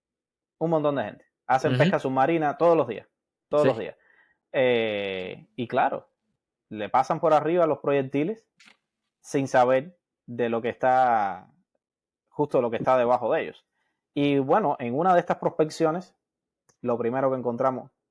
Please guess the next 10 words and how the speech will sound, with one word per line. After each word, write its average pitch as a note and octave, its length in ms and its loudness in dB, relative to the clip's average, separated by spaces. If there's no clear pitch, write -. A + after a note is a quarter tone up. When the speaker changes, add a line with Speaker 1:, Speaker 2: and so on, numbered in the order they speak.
Speaker 1:
fueron, A#2 380 -2
son A#2 200 -8
como G#2+ 240 -8
cinco C#3 380 -4
proyectiles, A#2+ 720 -2
son A#2 300 -6
ojivales, A2 640 0
son - 140 -10
unos G#2+ 160 -10
proyectiles A2+ 880 0